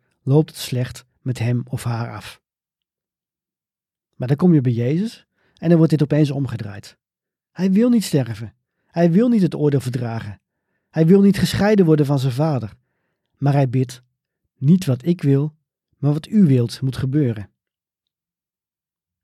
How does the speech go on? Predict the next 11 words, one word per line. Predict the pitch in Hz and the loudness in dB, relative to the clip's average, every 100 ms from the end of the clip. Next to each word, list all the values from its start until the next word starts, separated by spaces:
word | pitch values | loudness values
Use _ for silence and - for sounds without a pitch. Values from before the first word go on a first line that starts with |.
| _ _ _ _ _ _ _ _ _ _ _ _ | _ _ _ _ _ _ _ _ _ _ _ _
Dus | 147 139 | 0 2
een | 160 | 0
aanwijzing | 156 190 151 139 139 247 - _ _ | 2 2 4 4 2 0 -4 _ _
voor | - 147 | 2 2
het | |
patroon | - 123 135 139 190 196 _ _ | 2 -2 0 0 -2 -6 _ _
zijn | - 131 | -4 -4
terugkerende | 147 175 - 156 135 123 | 0 0 2 2 2 0
woorden | 131 135 120 | 0 0 -2
of | |
zinnen. | 110 110 104 | -2 -6 -8